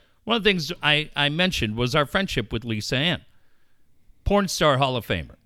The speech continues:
Now, we would not, I'm just telling you, we would not be allowed to encourage – uh, we wouldn't be able to retweet, we wouldn't be able to do any of that if we worked at terrestrial radio.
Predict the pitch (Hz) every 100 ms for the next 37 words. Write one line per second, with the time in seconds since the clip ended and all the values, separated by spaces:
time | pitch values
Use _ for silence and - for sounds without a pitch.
0 | _ _ 156 160 160 311 359 214 165 151
1 | 151 - - 180 196 - - 160 120 170
2 | 73 101 202 220 175 160 143 139 127 120
3 | 107 104 98 113 - 147 117 107 135 127
4 | 113 101 - - _ _ _ _ _ -
5 | 107 101 123 170 208 170 165 139 113 98
6 | 104 92 - 202 196 165 165 185 175 170
7 | 156 143 127 127 127 117 87 87 95 -
8 | 110 107 - 92 - 90 - - 85 101
9 | 113 92 85